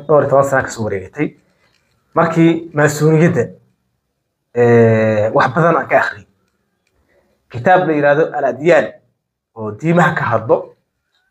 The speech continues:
yaa xilliga ayada matan ayaan ku qaadanay madraso. Marka, laakiin markaa ma, si fiican uma fahansaneen wax mas-uuliyad iyo laga sheekeynayo iyo muxuu ahaa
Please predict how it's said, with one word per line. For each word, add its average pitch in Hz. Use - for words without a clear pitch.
yaa 117
xilliga 156
ayada 139
matan 135
ayaan 117
ku 113
qaadanay 120
madraso. 135
Marka, 190
laakiin 208
markaa 190
ma, 175
si 226
fiican 190
uma 185
fahansaneen 147
wax -
mas-uuliyad 135
iyo 113
laga 139
sheekeynayo 131
iyo 107
muxuu 151
ahaa 127